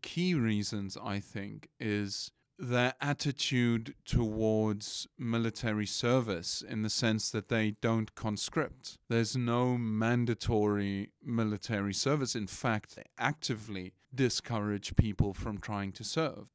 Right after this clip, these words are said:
And a truly fascist government wouldn't do that. They would take in all the bodies that they possibly can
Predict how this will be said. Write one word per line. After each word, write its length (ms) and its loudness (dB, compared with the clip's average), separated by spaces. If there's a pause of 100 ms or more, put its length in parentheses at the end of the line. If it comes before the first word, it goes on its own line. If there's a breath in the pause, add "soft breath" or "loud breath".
(120)
And 680 -2 (180)
a 80 -2
truly 680 2
fascist 720 0
government 840 -2 (120)
wouldn't 640 -4
do 240 -2
that. 600 -10
They 200 4
would 440 0 (280)
take 380 0
in 200 2
all 360 0
the 140 -2
bodies 580 0
that 180 -6
they 140 0
possibly 600 4
can 760 -2